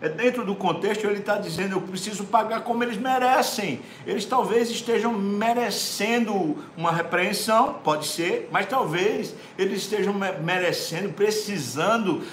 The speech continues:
de, de uma compreensão melhor, de um acolhimento, né? Versículo onze diz, "Com isto conheço que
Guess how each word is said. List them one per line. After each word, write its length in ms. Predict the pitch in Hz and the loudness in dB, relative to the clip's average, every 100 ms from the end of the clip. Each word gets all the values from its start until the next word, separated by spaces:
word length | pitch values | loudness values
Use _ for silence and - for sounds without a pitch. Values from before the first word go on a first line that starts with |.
| - | -12
de, 440 | 147 180 214 - 143 | -6 -4 0 0 2
de 100 | 185 | 2
uma 200 | 226 220 | 2 0
compreensão 960 | 214 214 220 208 233 208 - - 208 | -2 -2 -2 0 0 -2 -4 0 0
melhor, 800 | 226 220 220 151 156 196 - - 117 | 2 2 2 0 2 2 -2 -6 -12
de 80 | 123 | -6
um 80 | 147 | -6
acolhimento, 800 | 151 160 175 185 160 170 165 - - - - | -4 -4 -2 -2 -2 -2 -6 -16 -20 -20 -14
né? 200 | 120 131 - - - - - - - - | -10 -10 -12 -18 -20 -20 -20 -20 -10 -4
Versículo 540 | 147 165 180 175 165 | -2 -2 -4 0 2
onze 340 | 156 165 143 | 4 4 2
diz, 720 | 143 143 135 120 - - - - - - - - | 0 2 2 0 -4 -8 -8 -12 -18 -20 -12 -6
"Com 260 | 208 202 | 0 2
isto 480 | 185 214 226 - 180 | 2 2 0 -2 -8
conheço 840 | 165 170 147 156 196 185 - 147 - - - | -6 -4 -2 0 0 -4 -4 -6 -8 -16 -4
que 140 | 233 | -4